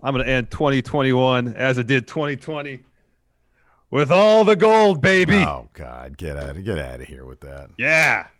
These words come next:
Speaker 2: Yeah, it's a rough road on the, the Going in Raw Cup for me going forward. I'll tell you that much. All right, man. Let's talk about who's gonna, who's gonna end, uh, as champions,
Speaker 1: Yep.
Speaker 2: uh, of the year. First up, W W E champion. Who do you see,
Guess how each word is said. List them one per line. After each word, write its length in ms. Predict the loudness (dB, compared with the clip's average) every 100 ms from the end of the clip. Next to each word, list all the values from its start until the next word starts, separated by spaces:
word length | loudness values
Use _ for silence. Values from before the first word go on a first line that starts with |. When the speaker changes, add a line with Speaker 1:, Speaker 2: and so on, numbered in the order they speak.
| _
Speaker 2:
Yeah, 100 | -16
it's 180 | -14 -12
a 40 | -2
rough 260 | 0 0
road 240 | 0 0 0
on 160 | -4
the, 180 | -8 -8
the 120 | -10
Going 300 | -8 -4 -4
in 80 | -4
Raw 160 | -2 -4
Cup 280 | -2 -6 -4
for 100 | -10
me 160 | -10
going 240 | -10 -14 -16
forward. 240 | -18 -14
I'll 60 | -12
tell 200 | -10 -10
you 80 |
that 160 | -10 -12
much. 260 | -14 -18 _ -20 -20 -20 _
All 80 | 2
right, 160 | 4
man. 200 | 4 0
Let's 120 | -2 0
talk 220 | 0 2
about 220 | 2 4
who's 180 | 2 2
gonna, 320 | 0 2 2 2
who's 220 | 0 0
gonna 160 | -2
end, 440 | -4 -2 -4 -4 -8 _ _ _
uh, 240 | -4 -4
as 300 | -2 -4 -4
champions, 1000 | -6 0 2 2 2 0 0 -4 -8 -12 _ _ -10
Speaker 1:
Yep. 160 | -10
Speaker 2:
uh, 480 | -4 -2 0 0 -2 -4
of 280 | -2 -2
the 80 | -2
year. 280 | -2 0 0
First 360 | -2 -4 -2 0
up, 240 | 0 2
W 200 | 0 2
W 220 | 0 -2
E 40 | -4
champion. 520 | -4 -4 -4 -2 -2
Who 140 | 0
do 60 | 0
you 100 | -2
see, 440 | -4 -6 -4 -6